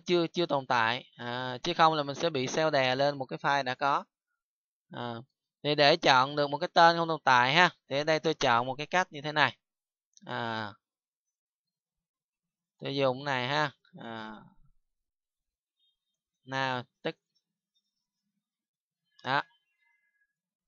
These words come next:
Cái này là sao bạn? À, dead time chấm now là tôi sẽ lấy ra được cái, ờ,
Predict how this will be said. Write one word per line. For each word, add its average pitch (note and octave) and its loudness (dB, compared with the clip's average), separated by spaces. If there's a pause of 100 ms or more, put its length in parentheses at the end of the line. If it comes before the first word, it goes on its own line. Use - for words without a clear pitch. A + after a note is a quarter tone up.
(440)
Cái F#3+ -2
này E3+ 6
là D#3 6
sao E3 6
bạn? C#3 2
À, C#3+ 4 (140)
dead F3+ 4
time E3+ 4
chấm F3+ -2
now F3 8 (420)
là C3+ -2
tôi D#3+ 0
sẽ D#3+ -2
lấy E3 6
ra F#3 6
được C3+ 2
cái, F3 0
ờ, D#3 4